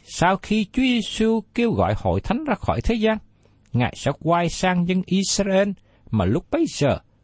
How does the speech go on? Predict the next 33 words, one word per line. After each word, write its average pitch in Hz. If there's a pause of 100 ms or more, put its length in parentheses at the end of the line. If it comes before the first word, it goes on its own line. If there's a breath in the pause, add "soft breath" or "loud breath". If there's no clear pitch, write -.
(140)
trở 123
thành 80 (100)
đối 170
tượng 82 (100)
chống 240
đối 226
của -
cả -
thế 160
giới. 170 (760 soft breath)
Đây 220
là 185
thời 107
điểm 95 (320)
bắt -
đầu 127 (220)
ngày 120 (220)
của 113
Đức 151
Giê-hô-va, 156 (400)
hay 226 (560)
chúng 220
ta 226
còn 82
gọi 80
là - (300)
ngày 113 (180)
của 92
Chúa. - (2250 soft breath)
Trong 240
Joel 233
đoạn 110
hai, 214